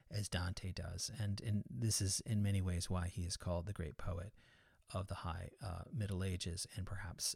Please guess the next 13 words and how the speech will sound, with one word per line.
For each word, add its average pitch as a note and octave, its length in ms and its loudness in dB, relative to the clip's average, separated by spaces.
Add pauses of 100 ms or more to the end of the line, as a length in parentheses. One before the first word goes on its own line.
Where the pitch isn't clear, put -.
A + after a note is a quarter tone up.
uh, F#2 120 -2 (320)
the G2+ 240 -4
greatest D#2+ 380 -2
poet - 320 12 (160)
who G2 100 0
ever G2 180 -2
wrote. C#3+ 320 0 (1600)
So G#2+ 220 4
I G#2 120 8
will, G#2 280 6
um, G2 360 6 (180)
I A2+ 60 4
will G#2 320 2